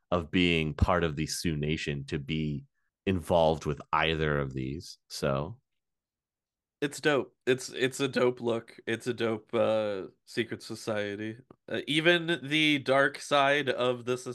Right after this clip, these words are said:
Speaker 2: secret society is still, like, not that bad in comparison to most of the other things that we've talked about. I mean, look, there's a little blood magic, and that's not great, okay? Like,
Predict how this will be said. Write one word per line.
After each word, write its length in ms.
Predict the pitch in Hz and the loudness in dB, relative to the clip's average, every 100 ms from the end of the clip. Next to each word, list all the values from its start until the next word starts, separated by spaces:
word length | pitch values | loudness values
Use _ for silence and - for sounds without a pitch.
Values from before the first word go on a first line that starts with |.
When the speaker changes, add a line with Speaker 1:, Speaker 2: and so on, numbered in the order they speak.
| - | -4
Speaker 2:
secret 340 | 127 113 113 | -2 0 -2
society 560 | - 113 113 113 117 117 | -6 -2 2 4 4 4
is 160 | 110 | 2
still, 320 | - 127 123 120 | -2 2 2 4
like, 400 | 117 107 104 - _ _ _ | 2 0 -4 -12 _ _ _
not 340 | - 120 165 117 | -4 0 2 2
that 300 | 127 151 113 | 2 2 0
bad 400 | 110 143 110 110 | 2 2 2 -2
in 100 | 123 | -6
comparison 640 | - 131 139 139 143 151 | -6 -6 2 2 2 0
to 80 | 131 | 0
most 300 | 123 147 - | 2 0 0
of 40 | |
the 120 | 127 127 | 2 4
other 180 | 151 | 4
things 300 | 131 147 135 | 2 -2 -4
that 160 | 120 120 | -2 -2
we've 160 | 117 117 | -2 -2
talked 320 | 127 135 120 | 0 0 0
about. 240 | 110 120 | 0 4
I 80 | 156 | 4
mean, 160 | 190 208 | 2 2
look, 180 | 180 | 2
there's 160 | - 165 | 4 0
a 60 | 180 | 2
little 120 | 196 | 0
blood 300 | 139 127 110 | 2 -2 -2
magic, 380 | 110 110 127 143 | -6 -4 -6 -2
and 80 | |
that's 180 | 160 160 | 0 0
not 200 | 151 120 | 0 -2
great, 260 | 113 104 - | -2 -4 -2
okay? 440 | 95 - 156 160 | 4 6 8 6
Like, 300 | - 214 120 | 6 4 4